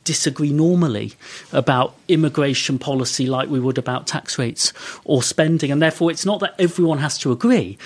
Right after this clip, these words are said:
It's that actually you can have a democratic argument and conversation about a bit more, a bit less, more spending, and that, that's, that's fine. And I don't have to convert sort of everybody on the internet to my view in order to say, "Actually, let's, let's make this." So a normal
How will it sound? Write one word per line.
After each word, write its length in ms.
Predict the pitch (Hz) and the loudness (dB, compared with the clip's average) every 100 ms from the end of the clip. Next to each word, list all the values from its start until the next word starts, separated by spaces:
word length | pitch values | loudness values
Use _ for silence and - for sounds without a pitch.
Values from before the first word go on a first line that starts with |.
| - - | -14 -6
It's 180 | 151 - | -4 -2
that 140 | 139 | -2
actually 320 | 143 - 151 | -2 -4 -6
you 80 | 143 | -4
can 160 | - 139 | -6 -4
have 220 | 147 139 | -4 -4
a 60 | |
democratic 800 | 135 143 143 131 127 - 143 - - - _ - | -2 0 0 -4 -8 -4 -6 -6 -12 -20 _ 0
argument 560 | 147 135 139 127 - | 0 0 -2 -2 -2
and 120 | 147 | -4
conversation 800 | 123 143 127 123 175 170 - 151 | 0 0 0 0 0 2 2 0
about 260 | 127 127 123 | 0 0 -2
a 40 | 127 | -4
bit 200 | 143 143 | -4 -2
more, 320 | 127 120 113 - - | -2 -2 -4 -10 -16
a 40 | |
bit 220 | - 143 143 | -6 -4 -2
less, 520 | 123 110 - - - | -2 -2 -8 -10 -4
more 180 | 147 131 | -2 0
spending, 300 | 147 135 135 | 0 2 2
and 80 | |
that, 160 | 143 - | 0 0
that's, 260 | 143 - - | -2 -2 -4
that's 320 | 151 123 - | -4 -4 -6
fine. 480 | - 160 160 135 123 | -2 0 0 0 -2
And 60 | |
I 20 | |
don't 200 | 127 156 | 0 0
have 120 | 143 - | -2 -8
to 80 | 139 | -6
convert 640 | - 131 127 147 156 - - - - | -2 0 4 6 4 0 -12 -14 -14
sort 260 | - 151 135 | -2 0 2
of 140 | 127 - - - | 0 -6 -6 -4
everybody 440 | 135 131 131 123 | -2 0 0 2
on 100 | 123 | 2
the 80 | 127 | 2
internet 420 | 123 131 117 - - - - | 0 -4 -6 -8 -16 -20 -8
to 100 | - | -2
my 220 | 131 120 | 0 0
view 320 | 110 151 135 | 0 0 2
in 100 | 131 | 2
order 280 | 127 123 127 | 0 -2 -2
to 180 | 127 135 | -4 -6
say, 260 | - 131 127 | -4 -2 -4
"Actually, 380 | 131 - 131 | -6 -6 -4
let's, 400 | 123 123 - - | -2 -4 -4 -6
let's 300 | 156 131 - | -6 -8 -4
make 240 | 139 135 - | -2 0 -2
this." 160 | 135 | 0
So 140 | 170 160 | 2 4
a 40 | |
normal 640 | 151 175 208 208 165 113 | 6 6 8 6 4 2